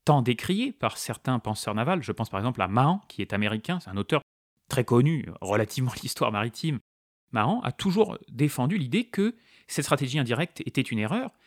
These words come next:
mais en fait, elle n'a été suivie par la France que dans un second temps, et plutôt avec succès, contrairement à ce que veut faire croire Mahan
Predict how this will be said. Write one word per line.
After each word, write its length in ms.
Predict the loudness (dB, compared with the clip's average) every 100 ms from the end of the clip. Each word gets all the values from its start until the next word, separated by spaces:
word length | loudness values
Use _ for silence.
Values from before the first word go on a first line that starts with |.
| _ -4
mais 280 | 0 2
en 100 | 0
fait, 160 | -2 0
elle 100 | 2
n'a 80 | 2
été 240 | 2 0
suivie 460 | -2 -2 -4 -2 -4
par 300 | -2 -2 -2
la 120 | -4
France 360 | -2 -2 -2 -4
que 340 | 0 2 2
dans 300 | 2 0 0
un 80 | -4
second 400 | -2 0 0 -2
temps, 340 | 0 -2 -4 _
et 120 | -2
plutôt 360 | -2 -2 0 2
avec 160 | 2 2
succès, 400 | -2 -4 -4 -6
contrairement 500 | -4 -2 2 2 2
à 60 | 0
ce 100 | 0
que 120 | 2
veut 320 | 2 0 -2
faire 180 | -4 -6
croire 180 | -2 0
Mahan 320 | 2 0